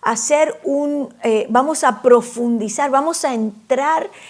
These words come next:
en aguas profundas, por así decir, y hablar de quiénes son estos hijos de Dios,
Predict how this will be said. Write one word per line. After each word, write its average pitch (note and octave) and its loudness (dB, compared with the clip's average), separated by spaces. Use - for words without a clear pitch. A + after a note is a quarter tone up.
en A#3+ 0
aguas D#4+ 0
profundas, C4 0
por G#3+ -4
así A3 -6
decir, A#3 0
y A3+ 2
hablar G#3+ 4
de A#3 4
quiénes F#4+ -2
son C4+ 0
estos D#4+ 0
hijos A#3+ -6
de D#4+ -4
Dios, G3+ -6